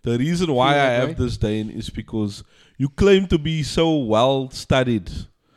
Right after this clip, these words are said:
Speaker 1: and your education is this gevaarlijk, but you don't know about using qualifiers when you make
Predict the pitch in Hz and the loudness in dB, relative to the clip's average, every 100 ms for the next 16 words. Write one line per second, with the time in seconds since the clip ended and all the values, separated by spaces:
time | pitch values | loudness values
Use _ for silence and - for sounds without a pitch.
0 | _ _ - 113 110 113 - 135 127 127 | _ _ -6 -4 0 0 0 2 2 4
1 | 139 131 131 123 104 110 110 - 123 - | 4 4 0 0 0 -2 -4 -4 -12 -4
2 | 123 113 92 90 - _ _ _ _ 127 | -2 -2 -4 -10 -16 _ _ _ _ -6
3 | 127 123 147 175 165 156 143 143 120 117 | -4 2 4 4 4 2 4 0 0 -2
4 | 123 135 131 165 143 139 123 123 107 101 | 0 -2 -2 2 4 4 0 0 0 -2
5 | 92 92 104 107 104 107 117 | -4 -4 -4 -2 -2 -2 -4